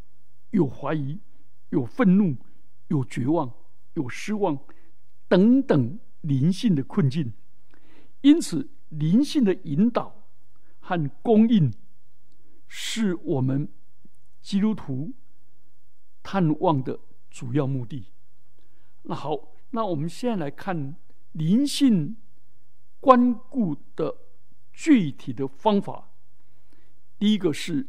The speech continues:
灵性的引导，用圣经的话语来引导患者的灵性，使他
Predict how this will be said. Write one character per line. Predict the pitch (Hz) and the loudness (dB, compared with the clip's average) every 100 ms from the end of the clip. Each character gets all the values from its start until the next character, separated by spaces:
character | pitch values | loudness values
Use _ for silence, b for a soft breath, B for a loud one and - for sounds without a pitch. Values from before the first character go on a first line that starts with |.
| - | -6
灵 | - 135 139 | -6 -4 0
性 | 208 - 208 | 0 2 2
的 | 170 | 2
引 | - 160 | 0 0
导， | 175 - - - - - - - - - - - | 0 -4 -6 -8 -8 -8 -8 -8 -8 -8 -8 0
用 | 208 170 147 | 2 2 0
圣 | - - - 254 180 | -6 -6 2 4 4
经 | 151 180 | 2 0
的 | 156 | -2
话 | - - 196 139 | -2 0 2 2
语 | 110 - - - - - - | -2 -6 -8 -8 -8 -8 -8
来 | - 143 151 - - | -6 -4 -4 -4 -4
引 | 165 175 254 | 4 6 8
导 | 208 131 110 - - | 6 2 0 -8 -8
患 | - - 254 220 151 | -8 0 4 4 4
者 | - | -2
的 | 123 131 | -4 -2
灵 | 127 120 156 | -2 0 0
性， | - 214 113 - b b b b | 4 2 2 -2 b b b b
使 | - - - 131 | -6 -6 -4 -2
他 | 139 185 180 | 0 2 0